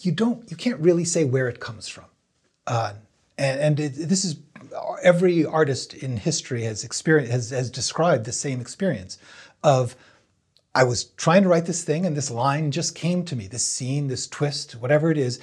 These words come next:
it just comes to you." And the more that you can get used to the, um, need to let it happen however it happens, to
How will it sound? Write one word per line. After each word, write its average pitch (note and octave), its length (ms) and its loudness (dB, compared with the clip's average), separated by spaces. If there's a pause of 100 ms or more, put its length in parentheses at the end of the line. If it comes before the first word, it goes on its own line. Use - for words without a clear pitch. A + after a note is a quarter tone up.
(280)
it D3+ 120 -2
just - 260 -4 (160)
comes C#3+ 480 -2
to - 120 -14
you." - 100 -20 (640)
And B2+ 380 0 (300)
the C3 160 0
more F#3 320 6
that D#3+ 100 -2
you F3 100 -6
can D3+ 200 -4
get D3 200 -4
used E3+ 280 -4
to E3 80 -4
the, C3 260 -4 (720)
um, G#2 380 -6 (400)
need E3 760 4 (220)
to B2 300 -4 (100)
let D3 320 6
it E3+ 140 0
happen C3 540 -6 (120)
however C#3+ 420 6
it B2 80 -2
happens, - 540 -12 (340)
to B2+ 300 0